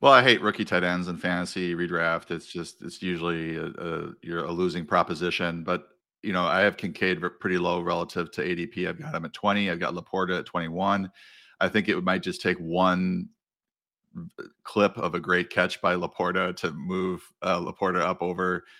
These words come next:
Kincaid as my number one rookie tight end. But I think there are a couple other guys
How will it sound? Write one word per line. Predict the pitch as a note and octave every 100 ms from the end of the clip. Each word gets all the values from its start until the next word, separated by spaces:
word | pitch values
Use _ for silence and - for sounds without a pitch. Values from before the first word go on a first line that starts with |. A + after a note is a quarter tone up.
| _
Kincaid | G#2 F2+ F#2 F2+
as | F2+
my | E2+ E2+
number | E2+ F2
one | E2+
rookie | F2 F2+ F#2
tight | G2+ G2+
end. | G#2+ G#2
But | G#2+
I |
think | C3
there | B2
are | G#2+
a |
couple | - F#2 F#2+
other | F#2+
guys | F2+ F2+ F2+